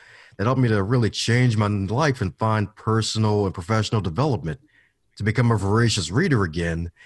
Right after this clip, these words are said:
and actually change my perspective and realize, you know what? The car accident was a wake-up call. My father falling ill, that was a wake-up call to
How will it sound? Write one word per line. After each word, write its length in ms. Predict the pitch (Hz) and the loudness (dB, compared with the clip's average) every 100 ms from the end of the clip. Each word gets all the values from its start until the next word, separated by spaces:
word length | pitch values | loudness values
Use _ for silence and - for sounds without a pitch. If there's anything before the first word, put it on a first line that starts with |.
| - - _ _ | -20 -20 _ _
and 120 | 107 | 0
actually 760 | 123 127 - 127 117 110 101 82 _ _ _ _ _ _ | 0 0 0 0 2 2 0 -4 _ _ _ _ _ _
change 360 | - 131 123 107 | 0 2 4 2
my 120 | 120 | 0
perspective 680 | 123 - - 175 - 98 87 | -2 -4 -2 -2 0 -4 0
and 180 | 95 95 | -2 0
realize, 380 | 104 104 98 | 0 0 -2
you 80 | 90 | -2
know 140 | 107 123 | -2 0
what? 260 | 135 127 _ _ _ _ _ _ _ _ - | -2 -4 _ _ _ _ _ _ _ _ -8
The 80 | 104 | -4
car 360 | 117 113 120 | 0 0 2
accident 400 | 120 120 113 117 | 2 0 0 0
was 120 | 107 | 0
a 40 | 98 | -2
wake-up 420 | 98 110 113 107 | 0 0 -2 -4
call. 440 | - 110 113 113 - _ _ _ _ | -2 0 0 -2 -6 _ _ _ _
My 100 | 92 | -6
father 300 | - 107 101 | -2 -2 -2
falling 400 | - 113 107 87 | -2 0 0 0
ill, 180 | 101 104 | 0 2
that 100 | 107 | 0
was 100 | 101 | -2
a 40 | 92 | -2
wake-up 280 | 101 98 | -2 -4
call 240 | - 104 104 | -6 -4 -4
to 280 | - 87 | -4 -6